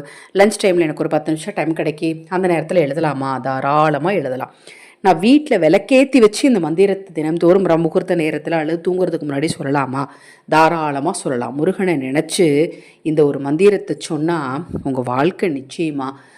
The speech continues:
சந்தோஷமா இருக்கும். நிறைய பேர் வந்து சொந்த வீடு இல்லாம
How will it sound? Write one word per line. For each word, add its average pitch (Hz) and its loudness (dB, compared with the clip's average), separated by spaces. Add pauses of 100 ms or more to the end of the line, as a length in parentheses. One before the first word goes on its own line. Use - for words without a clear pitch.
(160)
சந்தோஷமா 160 -2
இருக்கும். 139 -6
நிறைய 135 -6
பேர் 156 -2
வந்து 160 -4
சொந்த 151 0
வீடு 151 -2
இல்லாம 147 -4